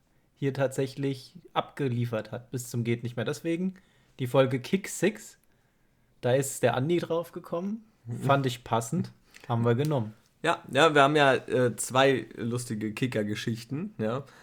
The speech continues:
Speaker 2: Deswegen, ähm, bevor wir aber jetzt mit den Spielen vielleicht kurz einsteigen,
Speaker 1: News,
Speaker 2: äh,
Speaker 1: News,
Speaker 2: vorher.
Speaker 1: News.
Speaker 2: Genau. Äh, ist diesmal auch relativ kurz. Ähm, das Größte vielleicht vorab.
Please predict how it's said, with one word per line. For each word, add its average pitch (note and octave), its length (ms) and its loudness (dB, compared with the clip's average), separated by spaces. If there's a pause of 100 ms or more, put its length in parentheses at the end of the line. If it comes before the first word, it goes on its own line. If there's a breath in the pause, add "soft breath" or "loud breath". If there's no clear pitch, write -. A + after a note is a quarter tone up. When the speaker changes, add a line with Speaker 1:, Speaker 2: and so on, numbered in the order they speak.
(140 loud breath)
Speaker 2:
Deswegen, C3+ 560 2
ähm, B2 600 0 (580 loud breath)
bevor F3 240 10
wir G3 80 12
aber F3 80 10
jetzt E3 160 6
mit E3+ 80 2
den D#3 80 -2
Spielen D#3+ 300 -2
vielleicht D3 240 -2
kurz C#3+ 160 -2
einsteigen, D#3+ 560 -2 (640)
Speaker 1:
News, D#3+ 320 -2
Speaker 2:
äh, - 100 -4
Speaker 1:
News, C3+ 80 2
Speaker 2:
vorher. B2 260 0
Speaker 1:
News. F3 540 -4 (260)
Speaker 2:
Genau. A2+ 560 -4 (640 soft breath)
Äh, E3 320 6 (140)
ist - 400 -8
diesmal A3 440 -4 (300)
auch E3 280 2 (100)
relativ C#3 680 0
kurz. - 400 -4 (640)
Ähm, C3 280 -4
das A#2+ 140 -6
Größte D3 300 -2
vielleicht C3+ 260 -2
vorab. A#2+ 340 -2